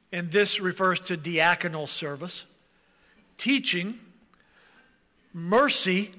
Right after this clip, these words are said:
oh, for the Lord to raise up a horde of people with the gift of mercy in our midst, and the next gift, encouragement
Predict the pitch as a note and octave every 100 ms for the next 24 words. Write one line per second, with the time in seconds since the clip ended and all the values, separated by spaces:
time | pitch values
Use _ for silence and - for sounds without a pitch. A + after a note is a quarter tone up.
0 | - _ F3+ G#3 A3+ F#3 F#3 F#3+ E3 D#3+
1 | D#3+ F#3+ G3+ E3+ F3 F3 F3+ E3+ - G3+
2 | G#3 G#3 F3+ D3 - G3 F#3+ G3 F3+ D#3+
3 | - C#3 C3+ E3+ F3 - - E3+ D#3 C#3
4 | C3+ C3+ D#3+ F3 - A2 C3+ _ _ _
5 | _ _ _ _ _ _ _ D#3 D#3+ F#3
6 | E3+ D#3+ D#3 - G#3 F3 F3 A3 A3+ -
7 | - - - C#3 B2+ C3+ - _ _ _
8 | _ _ F3 F3 E3+ - B3 A#3 C3+ -
9 | -